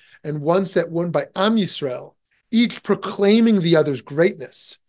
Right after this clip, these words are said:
symbolizes mutual love. It represents covenant. It represents relationship. So while God showing Moses the back instead of the face might seem like a diss,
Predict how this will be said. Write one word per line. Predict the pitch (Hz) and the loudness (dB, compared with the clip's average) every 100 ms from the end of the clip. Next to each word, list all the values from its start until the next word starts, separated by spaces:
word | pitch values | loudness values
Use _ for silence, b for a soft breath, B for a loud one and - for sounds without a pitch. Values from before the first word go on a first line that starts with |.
| _ | _
symbolizes | - - 233 226 214 156 147 143 143 | -8 -2 0 4 4 4 2 -2 -8
mutual | 143 156 180 - 196 185 | -8 -6 -8 -6 0 0
love. | 170 135 113 - - - _ _ _ _ _ _ _ _ b b b | 0 -4 -8 -12 -20 -20 _ _ _ _ _ _ _ _ b b b
It | 208 | 2
represents | 180 226 254 254 247 226 | 4 4 4 2 2 2
covenant. | - - 240 196 135 - - - _ _ _ | -4 -6 -4 -4 -6 -10 -18 -18 _ _ _
It | 196 196 | -2 2
represents | 226 226 220 220 214 - - | 2 2 2 4 2 -4 -6
relationship. | 165 190 170 196 220 - 127 - 107 _ _ _ _ _ _ _ _ _ _ | 0 2 2 0 0 -6 -10 -12 -16 _ _ _ _ _ _ _ _ _ _
So | - 220 | 0 4
while | 220 220 | 6 4
God | 175 175 202 247 285 | 2 0 2 2 0
showing | - 247 220 208 | 0 2 2 2
Moses | 170 170 175 156 - | 0 -2 -2 -8 -10
the | 139 | -8
back | 139 120 107 - | -8 -8 -12 -16
instead | 151 135 - 160 | -12 -8 -2 0
of | 165 | 0
the | 151 | -2
face | 143 139 131 - | -2 -4 -4 -8
might | 135 | -10
seem | - - 175 | -8 -4 -2
like | 151 135 | -2 -2
a | 127 | -2
diss, | 190 170 104 - | -2 -2 -4 -10